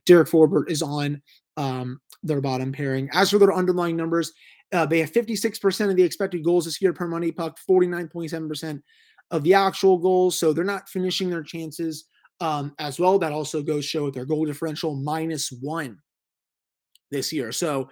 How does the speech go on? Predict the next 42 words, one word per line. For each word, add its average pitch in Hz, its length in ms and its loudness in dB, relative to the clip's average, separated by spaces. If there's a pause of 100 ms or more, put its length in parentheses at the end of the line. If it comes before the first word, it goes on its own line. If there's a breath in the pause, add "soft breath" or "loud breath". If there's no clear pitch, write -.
(460 loud breath)
um, 143 220 -4
definitely 262 280 2
not 233 200 -2
as 175 160 0
good, 175 380 4
uh, 160 200 -2
as 151 200 -4
in 151 140 -4
years 156 200 -2
past. 151 360 -4
They 151 100 -4
have 127 120 -6
fifty-three 165 360 -4
percent 160 300 -6
of 147 60 -6
the 139 60 -6
shot 139 220 -8
attempts 139 460 -10 (560 soft breath)
at 151 180 -2
five 147 300 -2
v 147 100 -4
five, 143 500 -4 (380)
um, 139 380 -6
scoring 160 360 -2
on 151 140 -2
over 156 240 0
a 147 60 0
little 156 260 0
bit 139 160 -6
more, 147 400 -6 (420 soft breath)
um, 156 140 -6
per 160 100 -2
Money 151 220 -4
Puck. 151 220 -4
So 151 120 -2
goals 175 300 4
for 170 160 0
per 170 140 -2
sixty, 160 360 -6
two 170 240 0
point 156 320 -6
four. 143 380 -4